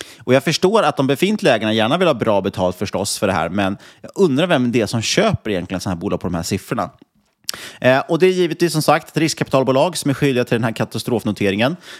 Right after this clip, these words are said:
Familjen Birkenstock, de sålde nämligen bolaget till den här private equity-firman för bara två år sedan,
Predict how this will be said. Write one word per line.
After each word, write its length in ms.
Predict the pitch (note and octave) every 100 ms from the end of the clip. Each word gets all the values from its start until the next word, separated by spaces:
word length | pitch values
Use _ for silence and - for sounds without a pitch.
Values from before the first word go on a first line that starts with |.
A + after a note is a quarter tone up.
| -
Familjen 400 | C#3+ E3 F3 D#3
Birkenstock, 720 | F#3+ A3+ A3+ D3 - G#2+ -
de 100 | C#3
sålde 360 | F#3 E3 C#3+
nämligen 280 | F#3+ D#3 C3
bolaget 580 | B2+ G#2+ F#2+ G2 A2+ -
till 220 | D3+ D#3+
den 120 | C3+
här 80 | A#2
private 300 | B2 A2+ A#2
equity-firman 580 | A2+ G#2 - F#3+ G3+ F#3
för 100 | C3
bara 120 | B2
två 280 | - A#2+ G#2+
år 80 | A#2+
sedan, 320 | C3 C#3+